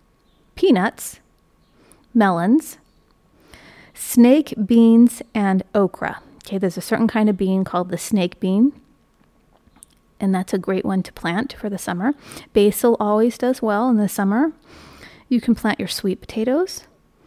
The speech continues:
your Armenian cucumbers. Now, cucumbers, these, these types grow really well, as she mentioned, Armenian cucumbers.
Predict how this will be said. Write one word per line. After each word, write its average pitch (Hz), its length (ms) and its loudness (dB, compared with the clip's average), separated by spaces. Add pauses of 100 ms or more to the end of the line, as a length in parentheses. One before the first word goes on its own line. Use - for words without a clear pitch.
(320)
your 220 180 2
Armenian 262 680 8
cucumbers. 190 720 -4
Now, 180 120 -2
cucumbers, 226 680 0
these, 214 380 -2
these 208 240 -2
types - 460 -8 (580)
grow 190 240 2
really 185 300 2
well, 175 440 -4
as - 60 -12
she - 160 -8
mentioned, 165 420 -8
Armenian 208 600 0
cucumbers. - 760 -8